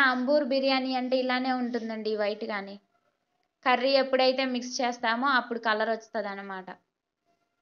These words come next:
చూసారు కదా, ఒక టూ మినిట్స్ ఉంచేసాం ఇలా. ఇంకా విడిగా కర్రీ కావాలనేసి చిల్లీ చికెన్ చేస్తున్నాం ఓ పక్క.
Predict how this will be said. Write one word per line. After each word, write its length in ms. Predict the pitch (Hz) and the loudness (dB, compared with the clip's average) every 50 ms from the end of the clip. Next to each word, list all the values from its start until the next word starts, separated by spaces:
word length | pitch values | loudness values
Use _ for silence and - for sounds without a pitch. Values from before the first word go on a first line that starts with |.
| _ _ _ _ _ _ _ _ _ _ _ _ _ _ _ _ _ _ _ _ _ _ _ _ _ _ _ _ _ _ _ _ _ _ _ _ _ _ _ _ _ _ _ _ _ _ _ _ _ _ _ _ _ _ _ _ _ _ _ _ _ _ _ _ _ _ _ - | _ _ _ _ _ _ _ _ _ _ _ _ _ _ _ _ _ _ _ _ _ _ _ _ _ _ _ _ _ _ _ _ _ _ _ _ _ _ _ _ _ _ _ _ _ _ _ _ _ _ _ _ _ _ _ _ _ _ _ _ _ _ _ _ _ _ _ -6
చూసారు 420 | - 247 247 240 269 240 233 233 | -2 -2 -2 0 0 -2 -2 -2
కదా, 200 | 226 233 226 247 269 | -2 -4 -2 -2 -2
ఒక 120 | 269 254 | -2 -4
టూ 140 | 254 254 240 233 | -2 -4 -4 -4
మినిట్స్ 380 | 233 233 233 233 247 240 247 - | -4 -4 -6 -6 -6 -8 -6 -6
ఉంచేసాం 560 | 240 233 226 226 262 240 233 240 240 214 202 202 | -6 -6 -4 -4 -2 -4 -4 -4 -6 -8 -8 -8
ఇలా. 200 | 196 214 233 302 - - _ _ _ _ _ _ _ _ _ _ 311 - - - | -8 -6 -6 -6 -8 -10 _ _ _ _ _ _ _ _ _ _ -20 -20 -10 -8
ఇంకా 300 | 254 254 262 254 269 269 262 | -8 -6 0 2 4 4 4
విడిగా 380 | 254 254 254 247 254 285 285 285 | 4 2 0 2 4 4 2 2
కర్రీ 360 | 285 311 262 247 233 269 269 | 2 0 0 0 0 -2 -4
కావాలనేసి 800 | 262 277 254 254 254 254 254 254 247 240 240 240 247 247 - 339 330 | 0 0 0 2 2 0 0 0 -2 -2 -4 -6 -8 -8 -8 -10 -10
చిల్లీ 340 | 311 - 311 262 254 262 262 | -6 -6 -6 -4 -4 -4 -4
చికెన్ 400 | 262 - 277 269 247 247 247 240 | -4 -6 -6 -6 -6 -8 -6 -6
చేస్తున్నాం 520 | 254 220 220 220 _ 233 220 214 214 214 208 | -6 -8 -8 -10 _ -12 -10 -8 -10 -8 -8
ఓ 100 | 208 208 | -8 -10
పక్క. 300 | 208 208 214 208 208 - | -8 -10 -12 -12 -10 -10